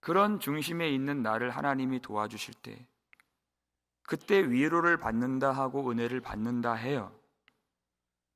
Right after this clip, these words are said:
여러분, 우리가 여기서 더 깊은 믿음의 차원으로 성장할 수 있어야 되는 것입니다.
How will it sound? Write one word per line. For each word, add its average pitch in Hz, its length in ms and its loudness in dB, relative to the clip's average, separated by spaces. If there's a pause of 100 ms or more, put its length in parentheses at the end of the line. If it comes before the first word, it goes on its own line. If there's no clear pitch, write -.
(520)
여러분, 175 320 2
우리가 156 360 0
여기서 131 600 -2
더 - 80 -18 (880)
깊은 202 720 -2
믿음의 175 500 0
차원으로 175 720 -2 (1120)
성장할 214 540 4
수 - 100 -8
있어야 - 200 -10
되는 - 160 -14
것입니다. - 380 -20